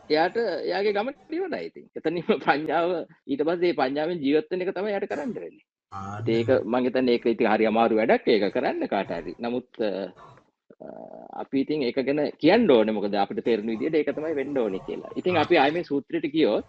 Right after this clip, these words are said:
Speaker 2: ඔව්.
Speaker 1: අ, ආ, සෝරි මොන හරි ති-,
Speaker 2: ඔව්, ඔව්, නෑ, කියන්න,
Speaker 1: කියන්නද?
Speaker 2: කියන්න, කියන්න,
Speaker 1: ඔව්.
Speaker 2: කියන්න.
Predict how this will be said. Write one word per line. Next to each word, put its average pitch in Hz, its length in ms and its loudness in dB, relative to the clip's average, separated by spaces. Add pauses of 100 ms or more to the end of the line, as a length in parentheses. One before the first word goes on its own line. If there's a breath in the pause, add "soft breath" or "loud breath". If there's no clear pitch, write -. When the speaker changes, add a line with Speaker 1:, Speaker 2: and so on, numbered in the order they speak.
Speaker 2:
ඔව්. 110 200 -14 (400)
Speaker 1:
අ, 113 100 -8
ආ, 151 180 2
සෝරි 127 280 2
මොන 123 160 -2
හරි 135 180 -6
ති-, - 200 -10
Speaker 2:
ඔව්, 123 160 0
ඔව්, 185 100 2
නෑ, 190 160 0
කියන්න, 160 220 2
Speaker 1:
කියන්නද? 110 80 -12
Speaker 2:
කියන්න, 113 220 -6
කියන්න, 113 160 -6
Speaker 1:
ඔව්. - 140 -12
Speaker 2:
කියන්න. 160 220 -10